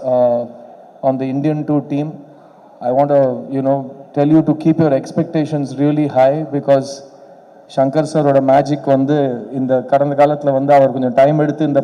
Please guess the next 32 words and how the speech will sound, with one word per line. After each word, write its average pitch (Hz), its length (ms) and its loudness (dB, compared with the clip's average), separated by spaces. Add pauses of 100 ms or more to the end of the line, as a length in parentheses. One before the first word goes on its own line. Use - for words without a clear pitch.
படத்தை 135 280 0
செதுக்கியிருக்காருங்கிறதுனால 135 1000 0 (540)
we 135 100 -4
have 139 140 -2
been 151 160 -2
waiting 151 320 0
for 143 160 0
his 131 100 -4 (120)
magic 135 320 -2
on 131 100 -4
the 123 120 -6
big 139 180 -10
screen. 143 260 -6 (640)
And 127 100 -2 (140)
keep 165 180 -2
your 160 140 0
expectations 147 680 -4 (100)
high 143 260 2
because 139 280 -2 (500)
director 139 340 0
Shankar 160 340 0 (100)
is 143 100 -6 (360)
already 151 440 2
a - 80 2
milestone 139 560 0
setter 135 260 0 (640)
and 127 160 0
அவர் 131 240 4
கூட 151 140 2 (840)
கமல் 151 320 6
சார் 143 220 0
இருக்காரு. 131 360 0